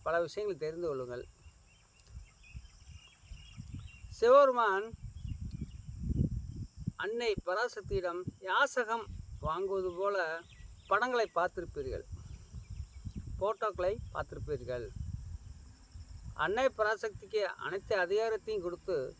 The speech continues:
தான் ஒரு எளிமையான வடிவத்தில் தன்னுடைய,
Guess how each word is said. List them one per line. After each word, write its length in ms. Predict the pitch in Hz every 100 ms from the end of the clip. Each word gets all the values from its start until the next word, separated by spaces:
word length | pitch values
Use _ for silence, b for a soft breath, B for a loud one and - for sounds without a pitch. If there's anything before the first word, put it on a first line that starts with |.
| - - - - - - - - - -
தான் 420 | - 202 247 262 190 - - - - -
ஒரு 260 | 185 214 214
எளிமையான 640 | 202 240 240 226 220 208 -
வடிவத்தில் 580 | 175 185 190 185 170 - - - - - - - - - -
தன்னுடைய, 640 | 196 233 220 202 160